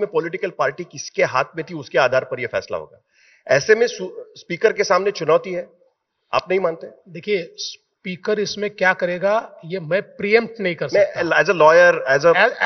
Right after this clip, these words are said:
Speaker 2: as a lawyer मैं बोलता हूं कि मैं आपको वापस बोलता हूं साहिल जी, एक बार आप शिवसेना के मामले में इलेक्शन कमीशन ने जो फैसला दिया है,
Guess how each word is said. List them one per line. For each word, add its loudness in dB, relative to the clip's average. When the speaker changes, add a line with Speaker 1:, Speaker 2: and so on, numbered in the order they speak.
Speaker 2:
as 4
a 4
lawyer 6
मैं -2
बोलता -4
हूं 0
कि -12
मैं -2
आपको 2
वापस 0
बोलता -4
हूं 0
साहिल -4
जी, -10
एक 0
बार 0
आप 0
शिवसेना -2
के -6
मामले -2
में -10
इलेक्शन 0
कमीशन -4
ने -2
जो 0
फैसला -6
दिया -6
है, -14